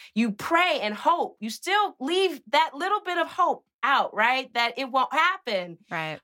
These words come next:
Speaker 1: But the weight of it, man. And so, yeah, it's gotta be real. And so this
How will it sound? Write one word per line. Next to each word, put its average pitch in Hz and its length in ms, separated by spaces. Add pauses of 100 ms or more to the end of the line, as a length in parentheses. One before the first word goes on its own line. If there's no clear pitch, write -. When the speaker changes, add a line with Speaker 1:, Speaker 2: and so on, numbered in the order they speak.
(160)
Speaker 1:
But 269 420
the 220 100
weight 262 340
of 311 180
it, 175 180
man. 202 320
And 202 180
so, 220 500
yeah, 311 360
it's 226 320
gotta 320 320
be 233 140
real. 160 480
And 180 120
so 202 260
this 226 160